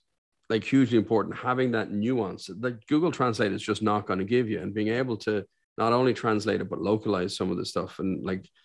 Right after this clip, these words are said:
using idioms and using local knowledge and local turns of phrases to actually make people understand this is a product I can relate to. For us,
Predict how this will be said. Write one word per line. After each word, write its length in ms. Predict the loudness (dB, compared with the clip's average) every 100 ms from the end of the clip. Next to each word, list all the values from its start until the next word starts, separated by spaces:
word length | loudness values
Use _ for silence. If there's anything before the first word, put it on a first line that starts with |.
| _ _ -8
using 400 | 0 2 4 4
idioms 580 | 4 4 2 2 -2 -2
and 180 | -2
using 520 | 2 2 4 4 4 2
local 460 | 0 0 0 0
knowledge 380 | 0 0 -2 -2
and 140 | -2
local 440 | 0 0 0 -2 -2
turns 320 | -4 0 0 -2
of 80 |
phrases 460 | 0 2 2 0 -4
to 180 | -4 -4
actually 320 | -4 -4 0
make 300 | 2 2 0
people 260 | -2 0 0
understand 440 | 0 0 0 0 -4 _ _
this 300 | 0 0 2
is 120 | 0 0
a 80 |
product 400 | 0 0 0 0
I 80 | -4
can 140 | -4 -4
relate 280 | 0 0 -2
to. 180 | -6 -8 _ -20 -20 _ _
For 300 | -2 4 6
us, 280 | 6 4